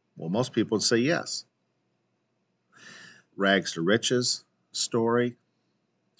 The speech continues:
talented, controversial of, of his day. But he reached popularity.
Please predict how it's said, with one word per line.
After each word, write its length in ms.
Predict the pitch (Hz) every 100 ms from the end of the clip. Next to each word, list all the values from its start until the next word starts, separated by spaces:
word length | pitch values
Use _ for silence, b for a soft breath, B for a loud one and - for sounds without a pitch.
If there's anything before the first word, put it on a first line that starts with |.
| _ -
talented, 680 | 104 110 110 110 120 107 - _ _ _ _ _ _ _ _ _ -
controversial 1080 | - 110 107 92 101 98 98 - 107 120 120 _ _ -
of, 120 | 87 - 107
of 160 | 85
his 240 | 92 82 -
day. 380 | 82 85 104 _ _ _ _ _ _ _ _ _ _ _ _ _ _ _ B B B B -
But 260 | 127 - _ _ _ _ _ _ _ _ _ _ _ _ _ _ _ _ _ _
he 160 | 104 131
reached 520 | 123 143 143 - - _
popularity. 800 | - 110 98 87 98 110 -